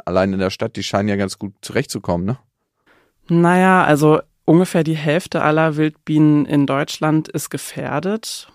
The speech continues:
Speaker 1: Die, die
Speaker 2: Hm.
Speaker 1: nicht in der Stadt leben. Nein.
Speaker 2: Die in der Stadt,
Speaker 1: <laughs>
Speaker 2: von denen in der Stadt ist auch ungefähr die Hälfte
Speaker 1: Ah, okay.
Speaker 2: bedroht.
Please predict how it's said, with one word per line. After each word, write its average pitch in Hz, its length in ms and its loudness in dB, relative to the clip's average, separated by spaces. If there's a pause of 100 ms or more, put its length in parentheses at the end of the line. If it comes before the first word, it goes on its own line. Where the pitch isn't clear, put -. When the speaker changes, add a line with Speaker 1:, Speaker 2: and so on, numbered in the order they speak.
(380)
Speaker 1:
Die, 104 80 2
die 95 60 2
Speaker 2:
Hm. 90 80 0
Speaker 1:
nicht 87 100 -4
in 87 80 -4
der - 60 -4
Stadt - 220 -10
leben. 80 200 -8 (200)
Nein. - 180 -8
Speaker 2:
Die 156 120 2
in 170 100 4
der 165 100 4
Stadt, - 460 0
Speaker 1:
<laughs> - 140 -8
Speaker 2:
von - 220 2
denen 175 220 2
in 165 100 2
der 160 100 0
Stadt 170 280 -2
ist - 180 -6
auch 160 180 2
ungefähr 139 420 -4
die 135 120 -8
Hälfte 135 640 -6
Speaker 1:
Ah, - 140 -4
okay. - 100 -2
Speaker 2:
bedroht. 135 340 -2